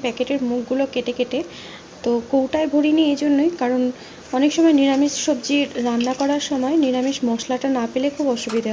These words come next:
হয়। তো দেখো, এবার বসাবো হচ্ছে চাল কুমড়ো ঘন্ট। তো চাল কুমড়ো ঘন্টতে আমরা একটু মুগ ডাল ভেজেই দিই, তো মুগ ডালটাকে একটু ভেজে নিচ্ছি এবার।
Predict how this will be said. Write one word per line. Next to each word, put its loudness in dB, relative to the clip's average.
হয়। -6
তো 0
দেখো, -2
এবার 2
বসাবো 0
হচ্ছে 0
চাল 2
কুমড়ো -2
ঘন্ট। -2
তো -4
চাল -2
কুমড়ো -2
ঘন্টতে -4
আমরা -4
একটু -6
মুগ 2
ডাল 0
ভেজেই 2
দিই, 2
তো -4
মুগ -4
ডালটাকে -2
একটু -6
ভেজে 0
নিচ্ছি -4
এবার। -2